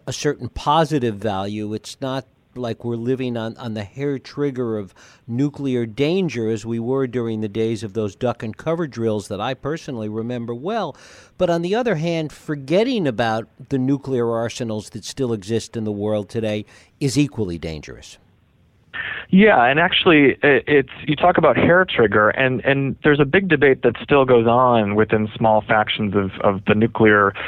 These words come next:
Speaker 2: policy world about our, uh, uh, posture in that regard. I mean, there are people who, uh, do still classify our posture as having them on hair trigger alerts. The government would refer to them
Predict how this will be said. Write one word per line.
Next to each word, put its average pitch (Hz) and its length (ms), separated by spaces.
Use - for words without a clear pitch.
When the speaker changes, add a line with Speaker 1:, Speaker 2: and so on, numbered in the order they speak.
Speaker 2:
policy 147 460
world 101 460
about 127 460
our, 123 640
uh, 113 320
uh, 113 100
posture 139 600
in 101 100
that 87 180
regard. 90 520
I 113 60
mean, 113 220
there 135 200
are 131 60
people 135 420
who, 127 520
uh, 117 300
do 147 160
still 135 480
classify 135 680
our 107 140
posture 110 480
as 123 240
having 135 400
them 117 160
on 113 140
hair 117 260
trigger 117 300
alerts. 113 500
The 113 80
government 123 400
would 110 260
refer 113 280
to 107 180
them 107 220